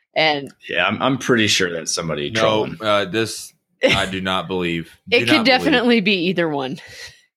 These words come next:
Speaker 1: <laughs>
Speaker 2: So, okay.
Speaker 1: I could, I could, I could imagine it in my head going either direction, like, fifty-fifty. But I, I think it could def-,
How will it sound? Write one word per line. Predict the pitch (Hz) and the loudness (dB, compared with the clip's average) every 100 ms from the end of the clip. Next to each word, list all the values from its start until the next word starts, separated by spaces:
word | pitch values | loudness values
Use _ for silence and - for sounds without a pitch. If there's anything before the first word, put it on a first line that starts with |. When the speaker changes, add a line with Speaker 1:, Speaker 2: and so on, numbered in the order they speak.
| _ _ | _ _
Speaker 1:
<laughs> | 180 180 165 - - _ 233 226 _ _ _ _ _ | -12 -12 -16 -18 -18 _ -16 -16 _ _ _ _ _
Speaker 2:
So, | - - 107 - - - - - - _ _ - - 87 | -2 0 -2 -6 -12 -16 -10 -10 -12 _ _ -20 -10 -4
okay. | 85 87 104 - | 0 0 -2 -2
Speaker 1:
I | 285 | 0
could, | - 294 220 | 2 2 2
I | 202 262 | 0 2
could, | 294 262 208 | 2 2 0
I | - 202 | -2 0
could | 254 | 2
imagine | 220 190 202 196 | 2 2 2 0
it | 202 | -2
in | 190 | -2
my | 175 | -2
head | 185 185 175 | 0 -2 -2
going | 180 175 170 | -4 -4 -4
either | 180 170 165 | -4 -2 -2
direction, | 151 151 156 - 170 156 | 0 0 0 0 0 0
like, | 143 - | -4 -2
fifty-fifty. | 175 156 147 - 135 - 95 - | -2 -2 -6 -8 -8 -8 -10 0
But | 170 - - | 0 0 2
I, | 180 - | 2 2
I | 185 | 0
think | 190 214 208 | 0 0 0
it | 190 | -2
could | 202 | -2
def-, | 180 180 | 0 0